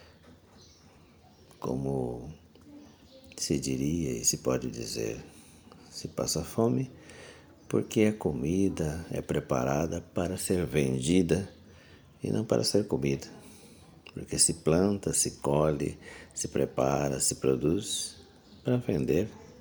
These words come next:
e não pra comer. Simples assim, né? Então, classe, propriedade, mercadoria, dinheiro,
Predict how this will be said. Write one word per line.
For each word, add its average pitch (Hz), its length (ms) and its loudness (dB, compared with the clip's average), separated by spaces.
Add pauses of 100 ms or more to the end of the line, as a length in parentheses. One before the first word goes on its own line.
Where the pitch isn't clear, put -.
(1080)
e 113 100 0
não 110 300 -2 (880)
pra 127 120 4
comer. 123 400 2 (1040)
Simples 110 500 4
assim, 82 380 6 (760)
né? 98 240 -4 (200)
Então, 71 500 4 (1400)
classe, 95 500 6 (640)
propriedade, 90 800 0 (1200)
mercadoria, 76 840 0 (920)
dinheiro, 87 640 0